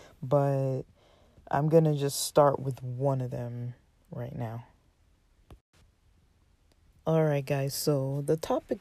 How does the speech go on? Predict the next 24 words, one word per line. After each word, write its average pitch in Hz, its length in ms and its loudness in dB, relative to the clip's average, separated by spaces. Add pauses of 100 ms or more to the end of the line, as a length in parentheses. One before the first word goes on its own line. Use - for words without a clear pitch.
that 151 240 -2
Jay 151 260 -2
Moses 151 760 -2 (400)
mentioned 143 1160 -2
that 143 360 -2
I 139 220 0
thought 151 240 2
was 135 180 -6
really 135 260 -4
cool 151 580 -2 (340)
was 143 680 0
about 135 600 -4
how 190 560 -2
different 165 440 -6
sorts 156 440 -4
of 151 460 0 (800)
plant 202 320 2
medicines 180 840 0
or 147 220 -4
different 170 420 -2
sorts 160 520 0
of, 151 640 -2 (540)
you 147 200 -4
know, 143 460 0